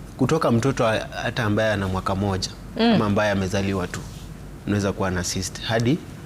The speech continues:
Speaker 1: wakati, hadi mwisho. So, eh, lakini huwa tunasema kwamba kwa watu, watu wadogo, young,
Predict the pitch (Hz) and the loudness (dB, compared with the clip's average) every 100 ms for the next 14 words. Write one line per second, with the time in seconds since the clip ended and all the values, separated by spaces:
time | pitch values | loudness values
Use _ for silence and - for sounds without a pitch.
0 | - - 101 95 104 - 156 - - - | -16 -8 -6 -2 -2 0 0 -2 -8 -14
1 | - - - - - - - - - 120 | -16 -16 -16 -14 -14 -14 -14 -10 -2 2
2 | 110 104 101 - 92 - - - 113 104 | 4 4 4 0 -4 -8 -6 0 2 4
3 | 107 101 98 95 95 95 104 113 147 135 | 4 4 6 6 4 4 2 2 4 4
4 | 131 127 117 107 135 120 123 120 104 - | 4 2 0 2 2 4 4 2 2 2
5 | 117 127 147 143 143 139 - 135 143 131 | 2 2 4 4 4 4 2 2 2 2
6 | 113 127 127 110 110 127 131 | 4 4 2 4 4 4 2